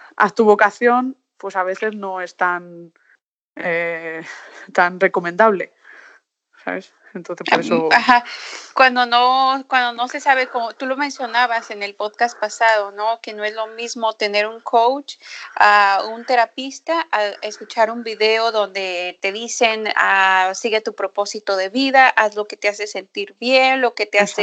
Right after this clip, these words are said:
Speaker 2: hace, eh, estar mejor, que te gusta, que no te gusta", y cuando te sientas en la comodidad plena, es que ese es tu propósito de vida.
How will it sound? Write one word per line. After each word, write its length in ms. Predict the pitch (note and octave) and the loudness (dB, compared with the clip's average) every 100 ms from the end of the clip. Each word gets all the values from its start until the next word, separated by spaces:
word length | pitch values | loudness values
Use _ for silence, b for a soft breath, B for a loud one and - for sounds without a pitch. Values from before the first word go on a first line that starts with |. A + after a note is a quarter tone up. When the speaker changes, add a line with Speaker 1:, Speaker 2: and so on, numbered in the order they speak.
| G3+ | -2
Speaker 2:
hace, 200 | G3 F#3+ F#3+ B B B B - | 0 -2 -6 B B B B -2
eh, 300 | G3+ F#3+ G#3 | 0 2 0
estar 320 | - A3+ G#3 | 4 4 4
mejor, 760 | G3 F3+ - C4 C4+ C4+ C#4 | -2 -6 4 6 8 6 4
que 120 | - A#3+ | -2 -8
te 180 | G#3 | -6
gusta, 380 | G#3+ C4+ C4+ C4+ | -8 -8 -8 -8
que 140 | B3+ A#3 | -8 -12
no 120 | A3+ | -8
te 160 | A#3 | -6
gusta", 440 | A3 C4+ C#4 C4 A3+ | -4 -6 -4 -2 -2
y 100 | G#3 | -2
cuando 320 | - G#3+ G#3 | -2 -2 -2
te 140 | G#3 A3 | -6 -6
sientas 480 | C#4+ D4+ D#4 D4 | -4 -2 -2 -2
en 80 | A#3+ | -6
la 80 | G#3+ | -6
comodidad 580 | - G#3+ G#3+ G#3+ A#3 B3+ | -8 -10 -8 2 2 4
plena, 320 | D#4 D#4+ F4 - | 2 2 2 0
es 220 | A#3 - | -6 -6
que 200 | B3 A3 | -4 -2
ese 200 | G#3+ A#3 | -2 -6
es 80 | - | -6
tu 120 | G#3+ | -6
propósito 640 | G#3 G#3 G3+ G#3 G#3 G#3 | -4 -4 -4 -4 -6 -6
de 160 | G3+ G3+ | -6 -4
vida. 320 | G#3+ G3+ | -4 -6